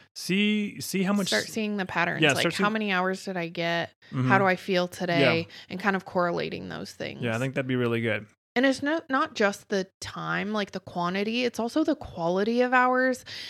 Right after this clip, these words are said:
Speaker 2: And I guess that also brings another point. Your watch and things like that, those are not super accurate. Do not, like, you know, eat, sleep, breathe by those stats because they're, they can't be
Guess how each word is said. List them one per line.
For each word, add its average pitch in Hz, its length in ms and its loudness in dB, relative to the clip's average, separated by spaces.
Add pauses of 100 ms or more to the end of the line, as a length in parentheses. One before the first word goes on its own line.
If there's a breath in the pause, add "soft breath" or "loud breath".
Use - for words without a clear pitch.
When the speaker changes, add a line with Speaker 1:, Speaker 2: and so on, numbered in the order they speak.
Speaker 2:
And 247 120 2
I 254 60 2
guess 277 220 2
that 208 180 2
also 196 280 0
brings 185 300 -2
another 175 380 -2
point. 214 440 -4 (520 loud breath)
Your 277 200 6
watch 175 720 2
and 180 180 -2
things 190 240 -2
like 185 160 0
that, 170 360 0
those 240 220 6
are 320 100 4
not 185 400 -2
super 196 640 -2
accurate. - 440 0
Do 220 140 2
not, 226 420 2 (380 loud breath)
like, 190 380 0 (640)
you 208 80 4
know, 180 220 2
eat, 214 180 -2
sleep, - 320 0
breathe 190 420 2
by 180 280 4
those 175 260 2
stats - 580 0
because 254 300 -4
they're, 247 220 2 (120)
they 233 140 6
can't 247 440 -4
be 196 360 -4